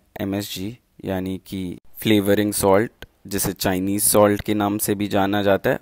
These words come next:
और बहुत कॉमनली उसे मिसरेफर किया जाता है अजीनोमोटो के नाम से। जी हाँ, अजीनोमोटो कोई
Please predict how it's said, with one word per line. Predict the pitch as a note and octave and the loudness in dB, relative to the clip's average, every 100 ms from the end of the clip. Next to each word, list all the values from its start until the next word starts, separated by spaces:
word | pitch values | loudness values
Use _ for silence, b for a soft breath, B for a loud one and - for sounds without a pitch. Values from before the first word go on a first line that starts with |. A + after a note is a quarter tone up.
| - | -4
और | A2+ G#2+ | -2 0
बहुत | G2 A2+ - | 2 0 0
कॉमनली | G#2 F#2+ G#2 G2+ A2+ C#3 B B B | 0 0 0 -2 -4 -6 B B B
उसे | - A#2+ | -2 2
मिसरेफर | G#2+ A2 - A2 G2+ - G2+ | 4 4 4 4 2 4 -2
किया | - G2 | 2 0
जाता | F#2+ F#2 G#2+ | 2 2 2
है | G#2 - | 0 -2
अजीनोमोटो | F#2+ F#2+ F#2+ G2+ G2 G2 F#2+ | -6 -4 -4 -4 -4 -2 -4
के | G2+ | -4
नाम | F#2+ F#2+ | -4 -6
से। | - C3+ D3 B B B - | -6 -8 -10 B B B -4
जी | G2+ | -2
हाँ, | G2+ C#2 - | -2 -4 -8
अजीनोमोटो | G2+ G#2+ A#2 A#2 A2 A#2+ A#2+ | 0 2 2 2 2 2 2
कोई | B2 A#2+ | 0 0